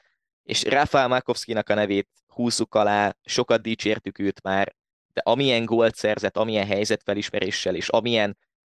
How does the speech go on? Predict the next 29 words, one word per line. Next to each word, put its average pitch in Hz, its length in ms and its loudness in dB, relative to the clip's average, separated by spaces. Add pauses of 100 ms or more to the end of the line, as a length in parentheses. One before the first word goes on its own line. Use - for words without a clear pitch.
(120)
technikával 104 800 2
rúgta 107 280 0
meg 95 160 -2
azt 95 160 0
a 95 40 0
félpályáról 95 840 0 (380)
le 98 180 0
a 90 80 0
kalappal, 98 520 0
mert 98 260 -2 (120)
a, 95 240 -2 (1300)
az 98 120 -4
N 123 200 2
B 120 40 -2
A 113 160 2 (100)
top 113 200 2
légiósai 101 640 0
között 85 340 -6
ő 80 40 -8
is - 200 -10
ott - 140 -8
van. - 220 -14 (460)
Bőven. 73 380 -8 (1400)
Bőven, 85 320 -4
bőven. 82 400 -4 (520)
Úgyhogy, 180 320 2
ö, 175 280 6 (280)
Vasas 123 340 -2
Kisvárda 92 600 -2